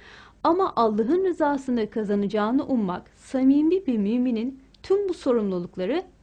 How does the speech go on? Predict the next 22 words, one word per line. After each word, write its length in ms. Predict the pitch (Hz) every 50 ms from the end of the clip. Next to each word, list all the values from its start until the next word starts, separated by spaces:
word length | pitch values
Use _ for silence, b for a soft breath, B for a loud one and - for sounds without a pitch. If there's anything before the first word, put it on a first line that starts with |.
| _ _ -
en 140 | 320 370
iyi 160 | 381 381 349 -
şekilde 400 | - 262 254 - 220 185 175 -
üstlenmesi 880 | - 214 - - 226 208 202 196 180 175 170 165 - - 302 381 427 403 B B B B B B -
ve 120 | 202 190
fedakarlığa 960 | 190 - 220 196 202 214 214 226 220 - 254 233 233 240 247 269 247 220 254
talip 360 | - 233 220 254 311 339 - 339
olması 400 | 320 294 285 285 277 277 - 302
için 280 | 294 277 - 359 349
yeterlidir. 800 | 294 269 254 262 262 247 226 214 196 185 165 156 165 - - - _ _ _ _ _ _ _ _ _ _ _ _ _ _ _ _ _ B B B B B B B B B B B B B B
Allah 380 | 262 269 294 320 370 392 381 -
kıyamet 580 | - 320 320 311 311 320 320 359 370 - -
günü 260 | 262 220 185 190 196 - - _ -
kendi 320 | - 233 226 226 247 330
hoşnutluğunu 800 | 349 320 359 330 - - 277 262 262 - 208 196 185 180 190 180
göz 220 | 220 262 277 277
ardı 280 | 330 320 302 277 208 208
eden 340 | 196 185 170 170 180 185 185
kimselerin 720 | - - 226 220 202 - 220 202 190 190 196 254 311 - B B B B B B B
özür 340 | B 262 254 233 330 359 359
beyan 300 | 349 311 285 254 226 208 -
etmelerine 800 | - 294 285 - - 339 320 262 247 220 202 196 185 190 262 330